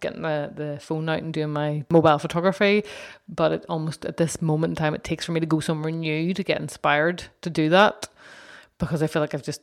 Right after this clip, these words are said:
taken everything and any-, anything around my, uh, immediate vicinity, you know.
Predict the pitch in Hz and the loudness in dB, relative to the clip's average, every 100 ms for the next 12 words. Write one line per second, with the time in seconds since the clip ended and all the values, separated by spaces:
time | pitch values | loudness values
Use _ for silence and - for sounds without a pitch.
0 | _ - 151 175 180 170 175 190 185 180 | _ -4 -2 0 -2 -2 -2 -2 0 0
1 | 180 180 170 175 - 190 - 170 175 175 | 0 -2 -2 -4 -2 -6 -6 -6 -6 -8
2 | 170 180 180 - - 160 170 180 180 180 | -10 -10 -10 -10 -8 -6 -2 0 0 -2
3 | 185 180 175 185 196 175 165 175 | -4 -2 0 0 0 0 0 -2